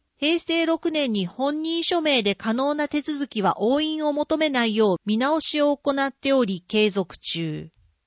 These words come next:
オンライン申請のハードルとなる本人署名も可能なものは見直すこととし、令和六年度末を目途に事務手続き等を進めている。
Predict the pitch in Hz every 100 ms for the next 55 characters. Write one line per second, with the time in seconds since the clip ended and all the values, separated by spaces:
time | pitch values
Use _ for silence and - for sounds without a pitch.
0 | _ _ _ 226 302 330 349 349 349 -
1 | 359 349 - 269 233 208 196 240 254 247
2 | 262 254 247 247 190 165 247 285 311 320
3 | 311 349 311 277 208 185 - _ - 247
4 | 277 320 330 330 330 330 269 202 202 240
5 | 285 - - 302 302 226 - 202 196 _
6 | _ _ _ - 294 330 254 202 - 302
7 | 320 320 330 277 240 - 202 196 226 -
8 | - 202 175 180 - 214 277 294 294 294
9 | 269 - - 247 202 180 180 - 185 175
10 | 170 160 147 139